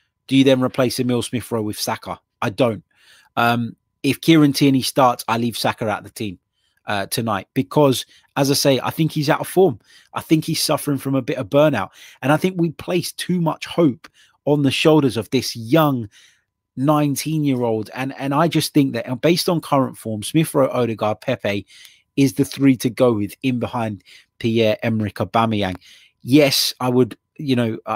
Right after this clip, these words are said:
I would entertain the argument that Martinelli is worthy of a start as well. Absolutely. And it was very tough for me to leave him out.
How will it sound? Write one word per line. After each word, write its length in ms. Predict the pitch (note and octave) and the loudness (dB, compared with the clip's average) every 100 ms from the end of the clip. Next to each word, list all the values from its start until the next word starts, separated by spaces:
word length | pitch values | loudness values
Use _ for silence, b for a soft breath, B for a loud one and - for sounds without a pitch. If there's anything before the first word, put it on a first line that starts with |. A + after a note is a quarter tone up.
| A#2 | -4
I 80 | B2+ | -2
would 140 | B2 | 0
entertain 560 | B2+ B2 A2+ - C#3 C3 | 0 -2 -2 0 2 2
the 80 | A#2+ | 2
argument 400 | B2+ A#2+ A2+ A2+ | 0 -2 -6 -6
that 100 | B2+ | -4
Martinelli 560 | A#2+ A#2+ A#2 A#2+ A#2+ | -4 -4 -4 -2 -2
is 140 | A2 A2 | -4 -4
worthy 320 | A#2 G#2+ A2 | -4 -2 -6
of 100 | G#2 | -4
a 60 | |
start 340 | G#2 - A2+ A2+ | -6 2 2 2
as 100 | A2 | 0
well. 140 | A2+ - | -2 2
Absolutely. 800 | D#3+ D3+ - A2+ B2 D3 A2 F#2+ B B B | 2 2 -4 0 4 4 0 -10 B B B
And 100 | A#2+ | -2
it 60 | C#3 | 0
was 120 | A#2 | 2
very 300 | A#2+ C#3 C3 | 4 4 4
tough 260 | - C3 - | 2 -2 -2
for 120 | A#2+ | -4
me 160 | A#2+ A2 | -4 -4
to 120 | A#2+ | -4
leave 200 | A#2+ A2 | -2 -2
him 140 | A2 | -2
out. 160 | A2 | -4